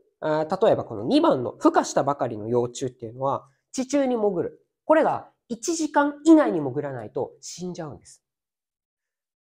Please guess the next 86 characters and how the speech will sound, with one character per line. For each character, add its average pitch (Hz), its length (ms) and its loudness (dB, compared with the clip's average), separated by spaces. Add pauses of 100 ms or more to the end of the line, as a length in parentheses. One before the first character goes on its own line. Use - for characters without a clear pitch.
(140)
ね、 - 320 -4
も 143 300 0
う、 - 120 -20 (400)
そ 185 160 -2
の 185 120 4
間 170 260 2
に 185 180 0
ア 147 100 4
リ 151 140 0
に 151 160 -2 (100)
襲 - 120 -6
わ 139 160 2
れ 135 80 -8
た 131 100 -8
り、 101 140 -10 (260)
乾 170 200 0
燥 151 240 -4
し - 60 -14
て 139 80 -2
カ - 120 -4
ラ 160 80 2
ッ - 60 -16
カ 156 100 0
ラ 143 80 2
に 143 80 -2
な 143 60 -6
っ - 20 -18
て - 120 -18
死 - 200 -10
ん 165 100 -6
で 180 80 -4
し 185 160 -4
ま 160 140 -2
う - 100 -10
と - 120 -20 (160)
い 139 60 -4
う 139 40 -2
ふ 135 140 -12
う 139 40 -4
に 147 100 -4
あ 127 60 -6
り - 80 -12
ま - 160 -20
す。 - 80 -20
だ 160 80 -6
か - 120 -8
ら 127 60 -14
す - 220 -4
ご 165 180 6
い 151 40 2
デ 123 100 0
ン 113 60 -4
ジ 104 80 -10
ャ - 20 -20
ラ - 60 -20
ス。 - 160 -20 (1000)
じ 208 100 0
ゃ、 240 100 -2 (200)
で、 302 380 0
こ 254 100 -2
こ 302 180 2
で 302 140 -2
し - 160 -6
っ - 60 -20
か 269 100 0
り 196 80 -10
土 - 220 -20
に 226 60 -6
潜 202 240 0
れ 277 120 0
た 226 100 0
奴 294 300 -2
ら 285 160 0
が 339 180 -4 (340)
生 160 80 -6
き - 140 -8
延 165 180 4
び 156 80 -2
る 127 80 -6
こ - 140 -16
と 214 140 4
が 151 100 2
で 107 200 -6
き - 140 -10
る - 100 -12
と - 120 -20